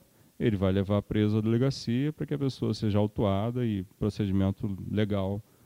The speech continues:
normal, né? Se essa pessoa, é, ele verifica aqui que ela tem outra identificação diferente,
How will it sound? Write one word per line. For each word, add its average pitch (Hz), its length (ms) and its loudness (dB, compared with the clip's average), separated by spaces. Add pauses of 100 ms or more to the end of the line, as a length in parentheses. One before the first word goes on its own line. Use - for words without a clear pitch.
(140)
normal, 95 480 4
né? 117 300 2 (600)
Se - 360 6
essa 214 180 8
pessoa, 127 640 8 (760)
é, 110 920 8 (160)
ele 120 220 4
verifica 147 580 8
aqui 113 320 6 (540)
que - 100 -2
ela 123 220 6
tem 123 340 4
outra 175 420 6
identificação 139 800 4
diferente, 131 800 2